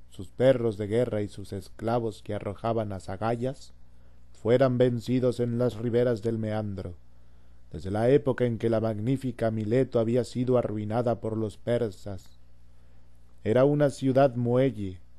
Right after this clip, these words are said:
donde se festejaba a las cortesanas en el templo de Afrodita Etaira. Los habitantes de Efeso llevaban túnicas amorginas, transparentes, vestidos de lino hilado en la rueca y color de violeta,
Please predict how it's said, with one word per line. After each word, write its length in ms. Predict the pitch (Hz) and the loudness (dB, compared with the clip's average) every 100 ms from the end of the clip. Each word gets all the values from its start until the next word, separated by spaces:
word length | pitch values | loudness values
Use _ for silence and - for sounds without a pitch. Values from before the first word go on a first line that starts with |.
| - - - - | -18 -18 -18 -12
donde 240 | 95 95 | -8 -6
se 120 | 95 113 | -6 -4
festejaba 640 | 127 - 120 123 139 139 | -4 -4 -2 4 6 6
a 40 | |
las 180 | 127 113 | 4 2
cortesanas 800 | - 113 - 104 117 123 123 107 | -2 -4 -4 -4 0 0 0 -4
en 80 | 107 | -6
el 160 | 104 | -8
templo 440 | 95 120 117 107 104 | -2 -2 -2 -4 -6
de 80 | 101 | -6
Afrodita 520 | - 104 110 107 104 | -6 -6 -4 -4 -4
Etaira. 600 | 101 101 104 98 85 - - - - - - - - - - | -4 -4 -4 -4 -10 -14 -18 -18 -18 -18 -18 -18 -18 -18 -14
Los 140 | - - | -10 -4
habitantes 580 | 101 107 131 127 123 110 | -4 2 2 2 0 2
de 180 | 120 | 4
Efeso 440 | 113 - 127 123 117 | 4 2 0 0 -4
llevaban 560 | 104 107 117 117 113 | -2 0 2 0 -2
túnicas 580 | 101 117 117 107 107 104 | -4 -2 -2 -2 -4 -4
amorginas, 880 | 104 104 98 - 113 113 98 90 - - - - | -6 -6 -6 -8 -6 -4 -4 -8 -14 -18 -18 -8
transparentes, 1120 | 104 101 95 - 101 113 113 98 92 85 - - - - - - - | -2 -2 -4 -4 0 0 -2 -6 -10 -12 -16 -18 -18 -18 -18 -14 -2
vestidos 640 | 117 - - 135 139 135 | -2 0 2 4 6 4
de 140 | 113 120 | 4 2
lino 320 | 117 143 131 | 4 4 4
hilado 440 | 113 104 117 131 | 2 2 2 2
en 100 | 120 | 2
la 100 | 110 | -2
rueca 420 | 104 104 127 131 110 | -2 2 2 2 0
y 80 | |
color 400 | 107 107 113 123 | 0 0 2 2
de 140 | 101 98 | 2 -2
violeta, 640 | 98 98 104 110 98 92 | -4 -4 -2 -4 -6 -10